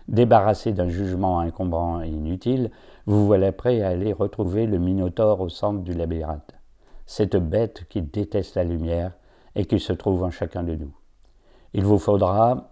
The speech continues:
résoudre sans concession aucune le problème du mal intérieur. Et vous ressortirez un jour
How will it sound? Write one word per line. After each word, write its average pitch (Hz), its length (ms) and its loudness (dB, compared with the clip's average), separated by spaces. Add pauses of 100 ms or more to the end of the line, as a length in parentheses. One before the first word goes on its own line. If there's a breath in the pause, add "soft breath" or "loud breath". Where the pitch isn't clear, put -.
résoudre 98 720 0
sans 120 300 -4
concession 104 760 -4
aucune 113 560 0 (260 soft breath)
le 101 160 2
problème 98 480 0
du 90 100 -2
mal 101 300 0
intérieur. 82 600 -8 (1200 soft breath)
Et 107 80 2
vous 101 140 4
ressortirez 98 640 2
un 95 120 0
jour 95 420 0